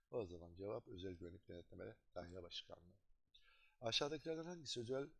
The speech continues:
Güvenlik Denetleme Başkanlığı'nın denetim alanlarından birisidir diyor bakın. Ee, si-, sigorta şirketleriyle ilgisi yok denetleme başkanlığı. Özel güvenlik şirketlerine bakacağız. Yani cebimizde kalsın.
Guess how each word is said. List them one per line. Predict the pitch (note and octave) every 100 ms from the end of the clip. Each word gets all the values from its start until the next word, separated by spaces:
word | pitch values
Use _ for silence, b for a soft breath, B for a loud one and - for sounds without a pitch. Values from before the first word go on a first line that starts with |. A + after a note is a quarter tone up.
| -
Güvenlik | A#2 B2 B2+ C#3 -
Denetleme | A2 - C3 B2+
Başkanlığı'nın | - - G2+ A2+ C#3+ A2+
denetim | G#2+ G#2 D3+
alanlarından | B2+ G#2+ G#2 G2+ G2 G#2 A2 F#2
birisidir | G#2 G2 - F2+ F#2
diyor | F2+ F2+
bakın. | F2+ - F#2+ - _ _ _ -
Ee, | F#2+ F#2 F2+ F2+ F#2 F#2 - - - - _ _ - _ - - -
si-, | - - A#2+ -
sigorta | - - A#2+ C#3 C#3+
şirketleriyle | - B2 B2 - A#2 B2 A#2 A2+
ilgisi | A2 G2 F#2+ - A#2 - -
yok | A2 E2+ -
denetleme | G2 F2+ - F2+ F2+
başkanlığı. | F2+ - F2+ F2 G2+ B2+
Özel | C3 G#2+ A#2
güvenlik | G#2+ G2+ G#2+ G#2 -
şirketlerine | - A2+ - G2 - F#2+ F#2
bakacağız. | F2+ F#2 F2+ G#2 A2 - F#2+
Yani | F#2+ F2+
cebimizde | F#2+ F#2 F#2 F2+ F2+
kalsın. | G2 F#2+ - C#3+